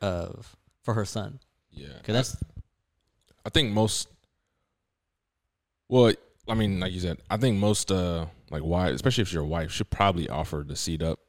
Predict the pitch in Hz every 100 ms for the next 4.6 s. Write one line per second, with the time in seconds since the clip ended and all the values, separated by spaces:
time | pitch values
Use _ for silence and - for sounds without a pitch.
0 | _ _ - 82 78 - _ 113 110 123
1 | 117 107 101 - 110 104 101 95 92 101
2 | 90 92 90 85 85 87 87 - 120 87
3 | 69 - 95 90 92 92 92 90 82 82
4 | 78 80 80 80 76